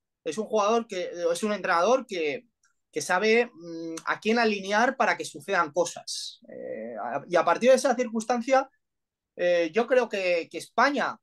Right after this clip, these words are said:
el problema que puede ser es que se encuentra equipos como a Brasil en cuartos, eh, pero sí que, que está considerado sobre todo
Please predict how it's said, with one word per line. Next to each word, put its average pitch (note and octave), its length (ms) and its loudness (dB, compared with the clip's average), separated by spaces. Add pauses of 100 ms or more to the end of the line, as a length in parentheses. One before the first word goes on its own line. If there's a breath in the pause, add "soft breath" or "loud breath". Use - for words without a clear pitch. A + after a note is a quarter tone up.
(580)
el F3+ 200 -12
problema F#3 680 0
que - 180 -16
puede G3+ 260 -2
ser G#3 320 2
es C#3 160 -10
que D#3 120 -10
se D#3 120 -6
encuentra F3+ 420 0
equipos D3 320 -6
como D3 180 -4
a C3+ 40 0
Brasil C3+ 380 -2
en D#3 160 -2
cuartos, F#3 760 0 (220)
eh, C#3 240 -6
pero D3+ 200 4
sí - 160 -8
que, G3 460 4 (280)
que E3 80 0
está E3+ 180 0
considerado G#3 720 2
sobre E3+ 400 -4
todo A#3 460 0